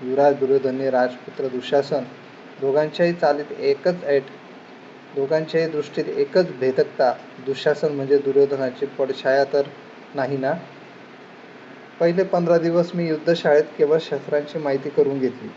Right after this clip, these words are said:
कारण काही शिकावं या मनस्थितीत मी नव्हतोच. गुरुवर्य द्रोणांनी जी जगावेगळी वागणूक मला पहिल्याच दिवशी दिली होती, त्यामुळं मन कशातच रमत नव्हतं. क्षणात वाटे, राजपुत्रांच्या या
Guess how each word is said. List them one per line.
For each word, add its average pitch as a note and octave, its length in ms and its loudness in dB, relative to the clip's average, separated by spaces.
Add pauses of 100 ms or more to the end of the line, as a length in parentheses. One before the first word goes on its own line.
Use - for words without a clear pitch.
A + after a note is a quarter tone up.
(560)
कारण B2 220 -4
काही C#3 260 0
शिकावं C#3+ 520 2 (140)
या C#3 100 0
मनस्थितीत C#3 680 -6
मी D3 100 -2
नव्हतोच. B2+ 380 -4 (920)
गुरुवर्य C#3+ 460 6
द्रोणांनी C3+ 500 -2 (580)
जी C#3+ 120 -4
जगावेगळी D3+ 640 2
वागणूक C#3+ 460 0
मला C#3+ 200 0
पहिल्याच C#3 520 2
दिवशी D3 280 -6
दिली D3+ 180 -2
होती, D3 400 -2 (480)
त्यामुळं D#3 380 2
मन D3 180 2 (140)
कशातच D#3 460 0
रमत C#3+ 300 2
नव्हतं. A2+ 300 -8 (400)
क्षणात C3+ 340 -4
वाटे, C#3 280 4
राजपुत्रांच्या C3+ 720 -2
या C3+ 160 2